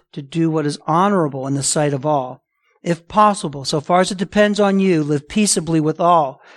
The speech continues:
Beloved, never avenge yourselves, but leave it to the wrath of God, for it's written, "Vengeance is mine. I will repay," says the Lord. To the contrary, if your enemy's hungry, you feed him. If he's thirsty, you give him something to drink.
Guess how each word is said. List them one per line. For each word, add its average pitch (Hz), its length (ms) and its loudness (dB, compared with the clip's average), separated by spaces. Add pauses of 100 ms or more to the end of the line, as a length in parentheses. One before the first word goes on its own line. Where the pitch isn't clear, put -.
(220)
Beloved, 214 500 6
never 226 360 4
avenge 196 420 2
yourselves, 175 800 2
but 175 240 -8
leave 196 340 0
it 208 80 -2
to 202 100 -8
the 180 120 -2
wrath 165 420 -8
of 160 140 -6
God, 175 420 2
for 165 120 -2
it's 151 200 -6
written, 185 260 -2 (280)
"Vengeance 196 520 0
is 165 160 -4
mine. 170 600 0 (580)
I 160 120 2
will 190 260 2
repay," 202 480 2
says 170 320 0
the 151 120 -2
Lord. 135 440 -6 (300)
To 185 80 -4
the 160 80 -4
contrary, 190 800 4
if 190 160 -4
your 202 100 2
enemy's 202 480 2
hungry, 185 400 2 (160)
you 160 120 0
feed 208 480 4
him. 131 340 -2 (200)
If - 260 -20
he's 196 200 0
thirsty, 240 460 4
you 185 120 2
give 190 160 0
him 196 100 0
something 208 360 0
to 190 100 0
drink. 175 600 -2